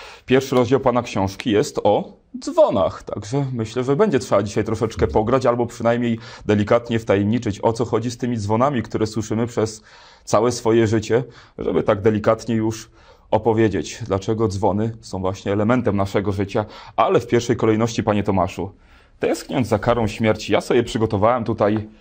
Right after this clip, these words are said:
dwa cytaty. Pozwoli pan, pierwszy z nich, Cezara Bakari o przestępstwach i karach.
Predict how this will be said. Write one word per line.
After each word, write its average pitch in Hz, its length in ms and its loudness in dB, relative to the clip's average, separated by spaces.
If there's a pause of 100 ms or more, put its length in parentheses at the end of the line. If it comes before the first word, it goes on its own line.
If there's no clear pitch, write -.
(440)
dwa 95 200 0
cytaty. 87 500 -2 (140)
Pozwoli 113 420 0
pan, 107 280 2 (640)
pierwszy 120 360 2
z 95 80 -2
nich, 120 400 -2 (340)
Cezara 117 580 2 (640)
Bakari 101 560 2 (720)
o - 120 0
przestępstwach 104 760 -2
i 107 80 0
karach. - 580 0